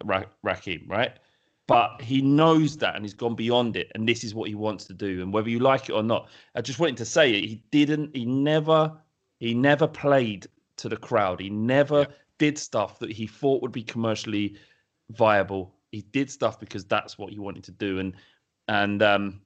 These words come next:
Speaker 1: and luckily, the culture, if you like, I feel uncomfortable using that word for some reason, but the, uh, people who listened to hip hop reacted positively and dug it. And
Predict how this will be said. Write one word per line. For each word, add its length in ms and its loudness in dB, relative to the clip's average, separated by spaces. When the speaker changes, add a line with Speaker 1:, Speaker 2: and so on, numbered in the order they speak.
Speaker 1:
and 140 -4
luckily, 640 -2
the 80 -8
culture, 840 -4
if 120 -20
you 100 -12
like, 380 0
I 40 -16
feel 180 -10
uncomfortable 480 -12
using 240 -10
that 100 -8
word 140 -8
for 60 -20
some 160 -10
reason, 260 -10
but 160 2
the, 180 2
uh, 420 4
people 240 -4
who 60 -2
listened 200 -6
to 60 -10
hip 120 -8
hop 120 -6
reacted 420 -2
positively 500 -4
and 160 -8
dug 220 0
it. 200 -6
And 320 -8